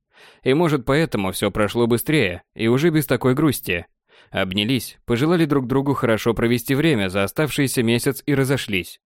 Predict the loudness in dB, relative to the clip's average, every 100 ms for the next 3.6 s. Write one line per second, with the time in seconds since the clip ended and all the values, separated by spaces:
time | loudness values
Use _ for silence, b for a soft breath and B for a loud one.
0 | _ b b b -4 0 2 2 2 2
1 | 2 -2 -4 0 0 0 0 2 0 -2
2 | _ b b -4 0 2 2 2 2 2
3 | -2 -2 -2 -2 -8 -14